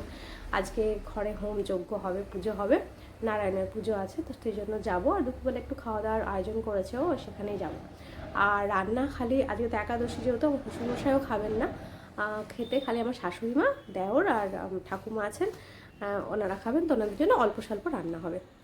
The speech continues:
এটাই। তো চলো, আমি ফ্রেশ হয়ে নিই, তারপর, আহ, তোমাদের সাথে রান্নাঘরে দেখা হচ্ছে, ঠিক আছে? সকাল সকাল মাছের দর্শন করে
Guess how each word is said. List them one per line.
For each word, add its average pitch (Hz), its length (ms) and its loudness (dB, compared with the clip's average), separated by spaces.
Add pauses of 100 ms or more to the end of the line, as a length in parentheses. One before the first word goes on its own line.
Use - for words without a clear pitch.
এটাই। 202 240 -2 (1080)
তো 254 80 2
চলো, 208 220 2
আমি 208 460 2
ফ্রেশ 220 260 0
হয়ে 240 100 -2
নিই, 392 140 2
তারপর, 190 400 -2
আহ, 185 300 -2 (180)
তোমাদের 185 200 -2
সাথে 277 160 0
রান্নাঘরে 226 540 0
দেখা 170 260 -10
হচ্ছে, - 260 -12 (200)
ঠিক 392 100 2
আছে? 453 160 -2 (1300)
সকাল 247 160 6
সকাল 262 280 6
মাছের 220 340 6
দর্শন 220 440 4
করে 247 140 0